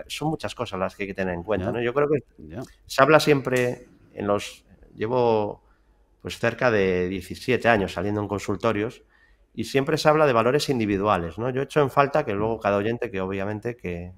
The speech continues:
Speaker 1: está, es libre de preguntar por lo que quiera, pero echo en falta a veces preguntas genéricas que yo creo que es donde se aprende más, ¿no? Porque, por
Speaker 2: Mm.
Speaker 1: ejemplo,
Speaker 2: Mm.
Speaker 1: son muchas las preguntas que uno se debe hacer para comprar un valor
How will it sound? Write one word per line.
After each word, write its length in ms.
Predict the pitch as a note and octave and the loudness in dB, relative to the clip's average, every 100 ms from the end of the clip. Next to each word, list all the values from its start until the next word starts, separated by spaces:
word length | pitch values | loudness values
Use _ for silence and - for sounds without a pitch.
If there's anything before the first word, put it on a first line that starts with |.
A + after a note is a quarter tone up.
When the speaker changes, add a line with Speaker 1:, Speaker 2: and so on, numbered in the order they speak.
| - | -20
Speaker 1:
está, 280 | - - G2 | -14 -2 0
es 120 | F2 | 0
libre 260 | A2+ A2+ A2+ | 2 2 4
de 80 | G#2 | 2
preguntar 360 | G#2+ G#2 G#2+ | 0 0 -2
por 120 | - | -2
lo 80 | G2 | -4
que 100 | F#2 | -4
quiera, 180 | F#2 F2+ | -6 -4
pero 120 | A2 | -4
echo 120 | A#2+ | -2
en 60 | D#3 | -2
falta 200 | D#3 C#3+ | 0 0
a 40 | |
veces 340 | C#3 D3 D#3 - _ - - _ _ | 0 0 -6 -10 _ -20 -20 _ _
preguntas 440 | - C#3 C3+ D3 | 0 4 4 4
genéricas 500 | - C#3+ D3 D3+ D3 | 4 4 4 4 0
que 140 | - A#2 | 2 0
yo 100 | B2 | 2
creo 160 | C3 | 0
que 80 | C#3 | 0
es 60 | A#2 | 0
donde 260 | A2 G#2 | 0 -2
se 100 | - | -2
aprende 340 | G2 - G2 F#2 | -2 -2 -2 0
más, 220 | A2 F2 | 0 0
¿no? 140 | A2+ | -4
Porque, 180 | A2+ G2+ | -2 -2
por 120 | G2+ | -2
Speaker 2:
Mm. 40 | F#2+ | 0
Speaker 1:
ejemplo, 540 | B2+ B2+ C#3 D3 - - | 0 2 2 0 -6 -20
Speaker 2:
Mm. 140 | C#2+ C2 | -18 -16
Speaker 1:
son 240 | - D#3+ D3+ | 2 4 6
muchas 340 | D#3+ - A#2 | 6 4 2
las 320 | G#2+ G#2 - | 2 2 0
preguntas 440 | - A2+ C3+ C#3 - | -2 0 2 0 0
que 100 | C3+ | 0
uno 140 | D3 | 0
se 140 | C#3 | 2
debe 140 | B2 B2 | 2 2
hacer 400 | A2+ C3 B2+ - | 2 0 -4 -2
para 420 | A#2 G#2 F#2 - - | 4 4 4 0 -8
comprar 340 | A2 G#2+ C3 | -6 2 2
un 120 | C3+ G#2 | 2 2
valor 400 | G#2 A#2 E2+ | 2 2 -2